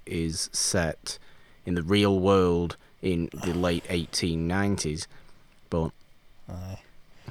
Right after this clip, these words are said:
Speaker 2: And
Speaker 1: they might be a hundred and sixty. Who knows?
Speaker 2: Yeah, a-, and it's pretty fun that, um, Etta becomes a robber along with them, and then they become a cute little team.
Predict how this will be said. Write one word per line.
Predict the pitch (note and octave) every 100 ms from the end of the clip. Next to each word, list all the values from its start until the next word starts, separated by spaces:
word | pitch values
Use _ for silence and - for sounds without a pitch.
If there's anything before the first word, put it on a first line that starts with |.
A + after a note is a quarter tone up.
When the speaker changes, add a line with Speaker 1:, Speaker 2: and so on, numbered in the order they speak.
| - - - - -
Speaker 2:
And | A2+ D#3
Speaker 1:
they |
might | E3 C3+
be | B2
a | A2
hundred | A#2 A2 G#2+
and | G2+ G2 -
sixty. | - G#2+ - - B2 A2 - - - - - -
Who | C3
knows? | A#2 G#2 G#2 - - - -
Speaker 2:
Yeah, | A#2+ A#2+ - -
a-, | C#3 C3
and | C3+
it's | C3+
pretty | - F#3+ E3
fun | - A2+ B2+ A2
that, | G#2 F#2+ -
um, | A2 F#2+ F2+ F2+ F2 -
Etta | G#2+ G#2+ - G2 F2 - -
becomes | - - G2+ G2+
a |
robber | G2 F#2+ F#2+ G2
along | F#2 F2 F#2
with | F#2+
them, | - G#2+ G#2+
and | G2
then |
they | G2
become | F#2+ F#2 F#2+
a | F#2+
cute | - F#2+
little | G2+ G2
team. | - G#2 A2+